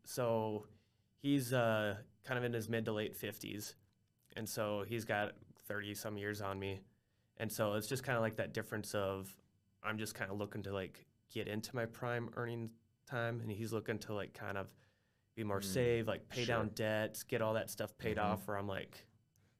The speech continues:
Speaker 1: "I don't care, like, how much debt we have. I've
Speaker 2: <laughs>
Speaker 1: got
Speaker 2: Right.
Speaker 1: thirty years to pay it off
Speaker 2: Yep.
Speaker 1: before I'm even close to retirement."
Speaker 2: Yep.
Speaker 1: So, I mean, you have a, a couple of those d-,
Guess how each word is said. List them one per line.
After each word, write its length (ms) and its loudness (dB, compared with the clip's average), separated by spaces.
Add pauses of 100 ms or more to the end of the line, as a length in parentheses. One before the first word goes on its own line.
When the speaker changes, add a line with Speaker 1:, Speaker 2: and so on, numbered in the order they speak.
(320)
Speaker 1:
"I 60 -6
don't 160 -6
care, 180 0
like, 100 0
how 120 0
much 180 4
debt 180 4
we 80 -2
have. 300 4
I've 120 4
Speaker 2:
<laughs> 0 -
Speaker 1:
got 80 6
Speaker 2:
Right. 200 4
Speaker 1:
thirty 200 4
years 280 2
to 100 -12
pay 220 -2
it 100 2
off 380 0
Speaker 2:
Yep. 280 2
Speaker 1:
before 280 2
I'm 100 2
even 180 0
close 260 2
to 100 -6
retirement." 560 -2 (240)
Speaker 2:
Yep. 280 0
Speaker 1:
So, 220 8
I 60 10
mean, 140 2
you 80 2
have 160 0
a, 80 0 (200)
a 60 -4
couple 280 0
of 60 6
those 160 2
d-, 120 -8